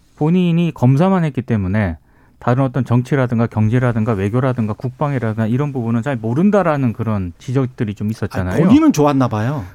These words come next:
Speaker 1: 근데
Speaker 2: 예.
Speaker 1: 본인이 그렇지 않다라고 하는 예를 드는 차원에서 아마 전두환 씨 그 부분을 언급을 한 것 같은데, 대단히 잘못된 그런 예인 것 같고, 그리고 집권 칠 년 동안만 잘못한 게 아니고요. 전두환 씨는 일단 집권 과정,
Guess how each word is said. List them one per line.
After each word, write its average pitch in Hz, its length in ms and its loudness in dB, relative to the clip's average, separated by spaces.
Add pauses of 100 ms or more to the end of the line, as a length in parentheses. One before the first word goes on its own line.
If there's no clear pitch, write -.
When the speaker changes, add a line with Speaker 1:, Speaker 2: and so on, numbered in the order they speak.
Speaker 1:
근데 190 400 2 (140)
Speaker 2:
예. 139 320 0
Speaker 1:
본인이 214 600 4
그렇지 202 440 0
않다라고 175 680 2
하는 185 400 0
예를 156 440 6
드는 196 260 4
차원에서 123 540 -4
아마 107 280 -2
전두환 123 420 -2
씨 123 320 -6
그 135 140 -4
부분을 151 320 -2
언급을 147 400 0
한 117 80 2
것 107 80 -2
같은데, 110 320 -2
대단히 131 380 -2
잘못된 196 640 2
그런 113 260 0
예인 113 220 2
것 113 120 -4
같고, 87 340 -4
그리고 147 440 -2 (480)
집권 226 380 0
칠 - 200 -4
년 302 140 4
동안만 214 380 2
잘못한 127 420 0
게 117 80 0
아니고요. 92 460 -2 (180)
전두환 127 320 0
씨는 151 380 0 (540)
일단 139 340 -2
집권 165 400 -2
과정, 113 480 0